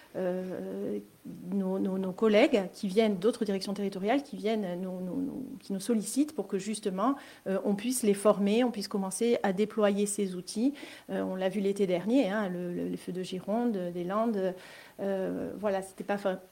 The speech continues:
des régions qui étaient, on va dire, euh, il y a eu même des feux dans le Nord, hein, sur le, sur, euh, les Vosges.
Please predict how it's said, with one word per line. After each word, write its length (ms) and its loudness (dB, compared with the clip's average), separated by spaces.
des 200 0
régions 460 0
qui 160 -6
étaient, 320 0
on 100 -4
va 180 -6
dire, 320 -4
euh, 240 -2
il 80 -2
y 40 2
a 40 2
eu 60 -2
même 160 -4
des 80 -6
feux 140 -10
dans 100 -8
le 120 -4
Nord, 260 2
hein, 280 -6
sur 200 -12
le, 300 -4
sur, 260 -12
euh, 220 -8
les 120 -4
Vosges. 300 0